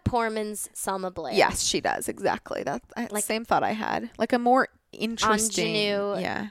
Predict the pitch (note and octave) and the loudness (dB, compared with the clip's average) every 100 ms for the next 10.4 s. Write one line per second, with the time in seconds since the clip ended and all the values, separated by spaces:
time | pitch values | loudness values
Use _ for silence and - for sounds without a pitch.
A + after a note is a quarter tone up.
0 | - G3 F#3 F#3 F3+ E3 D3+ - D#3 D3+ | -6 -6 -6 -8 -6 -8 -8 -8 -10 -10
1 | A2 - D#3 C3+ G2 C2+ C#2 G#3 _ _ | -16 -14 -12 -12 -12 -12 -12 -16 _ _
2 | _ _ - G#3 G3+ G#3 G#3+ A#3 C4 D4+ | _ _ 0 2 2 2 2 4 6 6
3 | D#4 C4+ - A3 A3 - G#3 - A#3 F#3+ | 4 4 2 0 0 -2 -2 2 4 4
4 | G3+ G#3 G3+ - F3+ F#3+ F#3 G3 F#3+ G#3 | 0 0 0 -2 -6 -4 -4 -4 -2 0
5 | C4+ A#3+ F#3 F3+ - G#3+ G#3+ - A3 - | 2 2 0 -2 -4 -4 -4 -4 -4 -6
6 | _ _ C4+ - B3+ G#3 G#3 G#3+ B3 B3 | _ _ -10 -10 -14 -4 -4 -2 -4 -2
7 | B3+ C4 D#4 A3+ G3+ - G3+ - - G#3+ | -2 -2 0 0 0 -2 -8 -8 -6 -2
8 | G3 F#3+ F#3 F#3 F#3+ - D#3 E3 E3 F#3+ | 0 0 0 -2 0 2 2 0 -2 -4
9 | F#3 A#3 G#3+ F#3+ F#3+ D#3 - A#3+ B3 C#4 | -4 -4 -4 -2 -2 -2 -2 -4 -4 -4
10 | C#4+ C#4+ D4 D#4+ | -2 -2 -2 -4